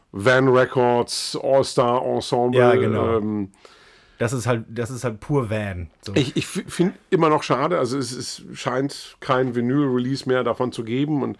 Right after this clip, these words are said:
Speaker 1: von der C D gab's wohl auch nur fünfhundert Stück. Ähm, also wer irgendwie die, die Chance hat, die zu ergattern, zuschlagen, ist eine D V D mit dabei.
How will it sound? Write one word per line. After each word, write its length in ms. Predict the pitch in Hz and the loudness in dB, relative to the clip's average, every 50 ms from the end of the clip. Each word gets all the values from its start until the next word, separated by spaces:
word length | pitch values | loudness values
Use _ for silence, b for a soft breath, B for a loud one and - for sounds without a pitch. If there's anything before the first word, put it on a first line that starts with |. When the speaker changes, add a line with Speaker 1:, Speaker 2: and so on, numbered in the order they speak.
| B B B B B | B B B B B
Speaker 1:
von 160 | - - 131 123 | -2 0 2 2
der 100 | 117 - | 2 2
C 160 | - 131 117 | 0 -2 0
D 200 | 113 120 123 131 | 0 0 -2 0
gab's 280 | 131 117 113 117 - | 0 -2 -2 -2 -2
wohl 100 | - 123 | -2 -2
auch 140 | 113 117 120 | -2 -2 -2
nur 140 | 131 131 - | -2 -2 -2
fünfhundert 460 | - 139 139 - 143 123 117 113 - | 0 -2 -2 0 -2 -2 -2 -4 -4
Stück. 260 | - 160 170 - - _ b b b b b b b b b b b b b b b b b b - - | -4 -6 -6 -6 -8 _ b b b b b b b b b b b b b b b b b b -8 -4
Ähm, 360 | 117 110 110 110 110 110 113 | -2 -2 -2 -2 -2 -4 -4
also 220 | 110 101 107 107 | -4 -4 -4 -2
wer 200 | 104 117 120 123 | 0 0 0 0
irgendwie 500 | 127 123 120 120 120 - 135 123 120 123 | 0 0 0 -2 -2 -4 -4 -6 -6 -6
die, 360 | 113 117 117 113 113 113 110 101 | -6 -8 -8 -8 -8 -8 -10 -10
die 260 | 110 113 110 110 110 | -10 -10 -8 -8 -8
Chance 440 | 104 - 131 120 123 123 - - 127 | -6 -4 -2 -2 -2 -2 -2 -2 -4
hat, 340 | 127 - - - - - | -4 -4 -6 -14 -12 -10
die 200 | 139 123 123 123 - | -8 -8 -8 -8 -6
zu 140 | - - 113 | -6 -4 -4
ergattern, 720 | 113 113 113 117 120 - 135 113 117 117 117 113 117 104 | -2 0 0 0 2 2 2 0 0 -2 -4 -6 -6 -8
zuschlagen, 640 | - - 139 135 - - 131 123 120 123 123 120 | -10 -10 -10 -8 -4 -2 0 2 2 2 0 0
ist 160 | 117 101 - 131 | -4 -4 -2 -2
eine 100 | 120 113 | -2 0
D 160 | 117 135 131 | 0 0 0
V 160 | - 131 120 | 0 0 0
D 160 | 123 139 151 | 0 0 0
mit 160 | 160 156 151 | 0 -2 -2
dabei. 420 | 160 151 139 147 143 147 156 180 | -2 -2 0 0 0 0 -2 -6